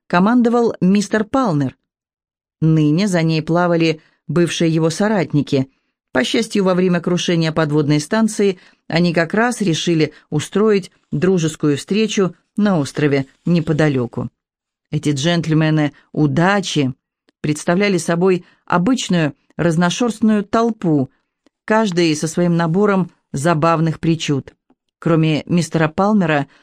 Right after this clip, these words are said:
уже хорошо знакомого сёстрам Дэшвуд, там был Макберди, добродушный,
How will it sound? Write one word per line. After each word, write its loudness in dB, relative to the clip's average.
уже -2
хорошо 0
знакомого 0
сёстрам -2
Дэшвуд, -2
там 2
был 0
Макберди, -2
добродушный, 0